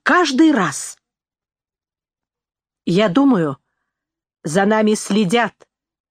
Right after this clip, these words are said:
тихо сказала она Джорджи. Она знала, что её подруга не потеряет самообладание и сможет помочь ей.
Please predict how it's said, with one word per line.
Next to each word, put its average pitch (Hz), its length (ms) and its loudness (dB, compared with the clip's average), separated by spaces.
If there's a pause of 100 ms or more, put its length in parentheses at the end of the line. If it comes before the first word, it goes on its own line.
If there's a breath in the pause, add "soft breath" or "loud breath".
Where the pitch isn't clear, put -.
(160)
тихо 208 320 0
сказала 190 540 -2
она 180 160 0
Джорджи. 151 580 -4 (1160)
Она 226 260 2
знала, 214 400 0
что - 180 -2
её 202 200 2
подруга 233 600 0 (360 soft breath)
не 233 160 2
потеряет 269 520 0
самообладание 170 920 -2 (540)
и 240 120 2
сможет 277 480 0
помочь 269 520 0
ей. 131 260 -6